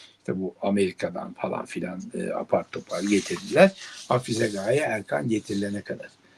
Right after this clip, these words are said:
Şahap Kavcıoğlu'nun ömrü iki sene sürdü. İki bin yirmi birden iki bin yirmi üçe kadar. İki bin yirmi üçte de biliyorsunuz Hafize Gaye Erkan ve Mehmet Şimşek ikilisi geldiler. Şimdi de Hafize Gaye Erkan'ı da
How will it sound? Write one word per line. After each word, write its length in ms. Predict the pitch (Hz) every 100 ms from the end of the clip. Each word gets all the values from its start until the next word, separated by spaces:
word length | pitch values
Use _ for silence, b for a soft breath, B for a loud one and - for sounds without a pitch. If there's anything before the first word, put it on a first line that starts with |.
| b _
Şahap 380 | - 143 156 165
Kavcıoğlu'nun 720 | 160 151 151 185 175 160 147
ömrü 360 | 135 143 156 202
iki 180 | 180 190
sene 280 | 147 120 107
sürdü. 320 | 120 98 98
İki 300 | 117 - 135
bin 80 | 127
yirmi 340 | 123 123 123
birden 280 | 123 123 139
iki 240 | 131 139
bin 60 | 127
yirmi 300 | 117 117 117
üçe 240 | 117 131
kadar. 280 | - - 170
İki 220 | 135 139
bin 80 | 131
yirmi 320 | 127 131 127
üçte 300 | 127 - 117
de 160 | 143 190 B B -
biliyorsunuz 520 | 135 - - 147 135
Hafize 340 | - 117 110
Gaye 340 | 95 104 101 104
Erkan 560 | 107 98 - 151 151
ve 80 | 123
Mehmet 320 | 113 117 113
Şimşek 440 | - 110 98 113 -
ikilisi 540 | - 151 - - 175 b b -
geldiler. 460 | 131 101 - - - B B B B
Şimdi 420 | - - 185 107 120
de 80 |
Hafize 460 | 180 139 131 127 127
Gaye 340 | 113 120 117
Erkan'ı 480 | 120 117 110 113 107
da 140 | 95